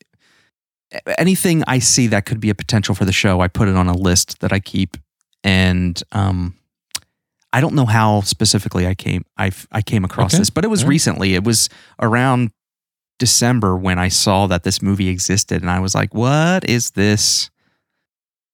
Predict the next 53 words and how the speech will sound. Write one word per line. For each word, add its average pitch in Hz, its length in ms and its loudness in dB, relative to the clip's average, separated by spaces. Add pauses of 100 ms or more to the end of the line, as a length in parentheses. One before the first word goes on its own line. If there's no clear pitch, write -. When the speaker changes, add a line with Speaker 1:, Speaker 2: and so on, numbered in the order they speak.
(140)
Speaker 1:
piece 131 260 0
of 120 80 2
Speaker 2:
And 135 80 2
what, 98 120 2
Speaker 1:
art?" - 180 -6
Speaker 2:
what, 143 280 0
what 120 260 0
grabbed 113 340 0
you? 107 80 -6
Did 101 220 -2
you, 104 180 -2
was 107 200 -2
it 101 120 0
like, 101 260 -6
uh, 92 220 -4
did 101 140 -2
you 98 80 0
see 104 140 2
a, 87 120 -2 (100)
a 107 100 -4
clip? 160 420 0 (100)
Did 113 160 -2
you - 80 -4
see 101 140 0
a - 100 -2
Speaker 1:
I 123 80 -6
saw - 0 -
a - 0 -
Speaker 2:
still? 117 360 2
Speaker 1:
clip 110 360 0
of 101 200 -2
the 98 300 0 (120)
movie 92 640 -2 (120)
in 104 120 0
Speaker 2:
Okay. 101 80 0
Speaker 1:
Instagram. 90 640 -2
It, 107 260 -2
there, 117 160 0
I 113 120 -2
didn't 135 200 0
see, 123 320 0 (340)
I 123 80 0
didn't 143 140 2
listen 135 200 0
to 120 100 0
it - 20 2
with 92 120 -2
sound, 101 500 0
but 90 160 -4
obviously 104 340 -2
you 95 40 0
don't 92 220 -2
need 101 220 -2